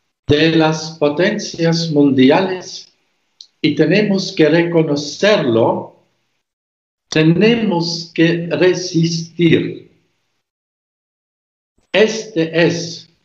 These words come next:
un esfuerzo por resistir y no colaborar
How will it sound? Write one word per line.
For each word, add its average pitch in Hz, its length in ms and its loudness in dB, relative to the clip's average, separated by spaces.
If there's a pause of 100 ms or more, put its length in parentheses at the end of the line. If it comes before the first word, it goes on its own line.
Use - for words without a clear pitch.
(400)
un 156 360 -2
esfuerzo 170 1300 0 (520)
por 160 480 0
resistir - 1600 -2 (500)
y 135 260 0
no 185 640 0 (440)
colaborar 170 1200 0